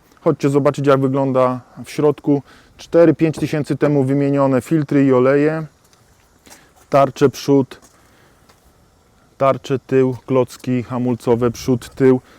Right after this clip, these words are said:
Samochód bardzo zadbany, w ogóle w środku niezniszczony. Obejrzyjcie, moja operatorka Wam wszystko dokładnie pokaże. Samochód naprawdę niezniszczony dla osoby, która ceni sobie uczciwy zakup.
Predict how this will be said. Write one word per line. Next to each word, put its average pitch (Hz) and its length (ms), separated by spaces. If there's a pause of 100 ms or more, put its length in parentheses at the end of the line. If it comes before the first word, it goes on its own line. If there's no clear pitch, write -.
Samochód 139 440
bardzo 131 340
zadbany, 120 560 (220)
w 123 140
ogóle 147 280
w - 40
środku 139 400
niezniszczony. 135 920 (760)
Obejrzyjcie, 127 680
moja 131 260
operatorka 127 680
Wam 120 180
wszystko 135 320
dokładnie 123 480
pokaże. 131 680 (1300)
Samochód 143 580
naprawdę 143 460
niezniszczony 139 720
dla 131 200
osoby, 135 360
która 135 260
ceni 135 300
sobie 131 480 (420)
uczciwy 135 520
zakup. 135 500